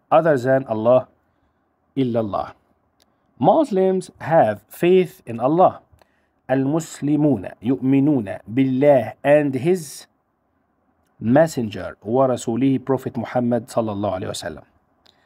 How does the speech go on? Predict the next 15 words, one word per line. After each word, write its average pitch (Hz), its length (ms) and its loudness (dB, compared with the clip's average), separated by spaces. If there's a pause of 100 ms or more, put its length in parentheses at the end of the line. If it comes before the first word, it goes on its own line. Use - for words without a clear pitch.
(480)
All 214 320 2 (240)
Islamic 156 640 2 (140)
beliefs، 107 560 -4
كل 107 400 -2 (260)
المعتقدات 127 920 0
الإسلامية، 127 1160 -6 (120)
and 131 180 2 (120)
practices، 131 600 -2
والعبادات، 131 840 -2 (580)
revolve 127 800 0
around، 107 440 0 (120)
تدور 135 340 -2
حول 127 520 2 (420)
the 113 200 0
proper 151 640 0